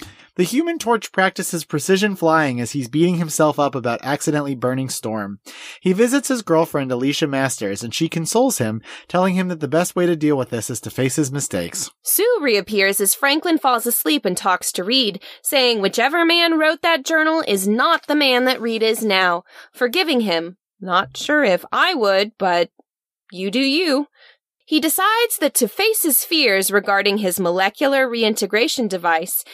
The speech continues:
Speaker 2: he needs to head to Latveria and save Kitty Pryde.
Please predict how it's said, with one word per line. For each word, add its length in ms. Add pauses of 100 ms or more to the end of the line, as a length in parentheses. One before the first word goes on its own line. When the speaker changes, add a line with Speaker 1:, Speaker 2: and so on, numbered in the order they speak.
(160)
Speaker 2:
he 180
needs 240
to 140
head 240
to 100
Latveria 840 (160)
and 200
save 600 (160)
Kitty 240
Pryde. 540